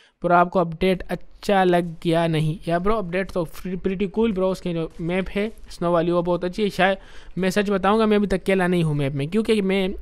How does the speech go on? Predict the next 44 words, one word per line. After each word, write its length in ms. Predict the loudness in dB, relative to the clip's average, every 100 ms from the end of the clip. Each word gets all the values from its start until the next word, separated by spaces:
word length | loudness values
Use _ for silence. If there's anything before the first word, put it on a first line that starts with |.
| -4
gaming 320 | 2 4 6
रूम 140 | 6 6
में 120 | 6
shifting 320 | 4 4 2
में 120 | 2
बिजी 160 | 4 4
हूँ, 80 | 4
इस 100 | 2
वजह 160 | 0
से। 100 | 0
आपका 240 | 0 0 0
Quantum 420 | 2 2 2 6
भाई 160 | 8
live 300 | 10 8 8
आ 80 | 6
रहे 220 | 6 4
हैं, 180 | 2 0 -4 -10 -10 -10 0
दो 120 | 4
तीन 200 | 4 4
दिन 100 | 2
से 140 | 4 6
आपने 220 | 6 4
देखा 280 | 4 4 6
होगा। 260 | 6 4 -2 -4 -6 -6 -8 -10 -12 0
जल्दी 180 | 4 4
से 120 | 4
जल्दी 200 | 4 6
likes, 460 | 8 6 4 -4 -2
uh, 180 | 0 2
लाइक 220 | 2 4
Game 160 | 4
complete 320 | 2 2 2 2
करते 220 | 0 0
जाए, 140 | 0
three 140 | 0 -2
hundred 280 | -2 -2
likes 220 | -2 -4 -4
पे 100 | -2
गिव 140 | 0
अवे 120 | 0
होगा 240 | 0 0 -2
दोबारा 320 | 0 0 -2
जिस 140 | -2
तरह 200 | 0 0